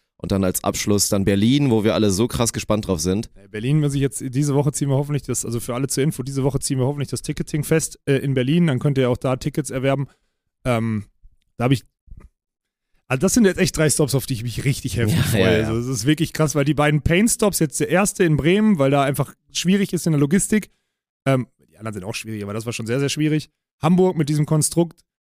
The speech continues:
Speaker 2: Jetzt Düsseldorf Heimspiel. Klar, neuer Standort, wird auch nicht leicht oder ist nicht leicht, aber kriegen wir hin. Und dann München und Berlin und dann,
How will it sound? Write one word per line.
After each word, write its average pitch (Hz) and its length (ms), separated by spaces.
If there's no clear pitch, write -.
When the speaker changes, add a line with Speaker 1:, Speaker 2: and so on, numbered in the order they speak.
Speaker 2:
Jetzt 135 220
Düsseldorf 180 340
Heimspiel. 202 680
Klar, 160 220
neuer 156 240
Standort, 214 520
wird 156 200
auch 139 140
nicht 131 160
leicht 156 340
oder 139 100
ist 175 140
nicht 226 140
leicht, 202 340
aber 131 360
kriegen 151 140
wir 139 80
hin. 208 260
Und 127 160
dann 151 320
München 156 420
und 143 140
Berlin 147 320
und 135 120
dann, 139 440